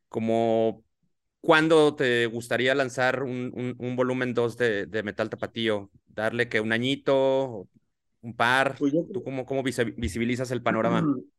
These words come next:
Speaker 2: <clears throat> Ahorita, pues ahorita tengo unos lanzamientos pendientes en los que estamos trabajando.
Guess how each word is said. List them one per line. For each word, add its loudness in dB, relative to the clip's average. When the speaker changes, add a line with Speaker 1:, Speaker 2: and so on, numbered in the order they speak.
Speaker 2:
<clears throat> -20
Ahorita, 2
pues -4
ahorita -2
tengo -2
unos 2
lanzamientos 0
pendientes 2
en 0
los -4
que -8
estamos -2
trabajando. 0